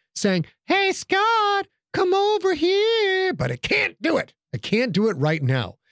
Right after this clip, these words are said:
I keep trying to get my career to the point where I'm only doing one project at a time. And with that project, having all the time I want to work on it. But writing is a business, y'all, and you gotta strike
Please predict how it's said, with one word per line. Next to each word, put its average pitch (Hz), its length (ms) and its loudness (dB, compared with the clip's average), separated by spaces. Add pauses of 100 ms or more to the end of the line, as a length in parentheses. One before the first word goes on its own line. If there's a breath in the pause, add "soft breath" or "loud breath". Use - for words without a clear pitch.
(160 loud breath)
I 156 60 0
keep 349 240 0
trying 262 280 2
to 160 60 2
get 196 140 -4
my 156 160 2
career 151 400 0
to 147 60 0
the 135 80 -2
point 143 260 0
where 139 140 2
I'm 135 120 2
only 131 200 2
doing 120 280 2
one 131 260 2
project 127 500 0
at 120 60 0
a 113 60 -2
time. 131 260 0 (280 loud breath)
And 165 320 0
with 170 300 2
that 196 200 2
project, 160 500 0
having 165 280 2
all 170 240 2
the 165 100 2
time 160 240 0
I 190 80 2
want 147 300 0
to 143 100 0
work 165 300 0
on 214 140 2
it. 214 180 -2 (440 soft breath)
But 262 100 2
writing 277 420 2
is 269 160 2
a 254 40 2
business, 196 520 2
y'all, 165 360 2 (140)
and 147 100 2
you 139 120 0
gotta 170 280 0
strike 160 440 -2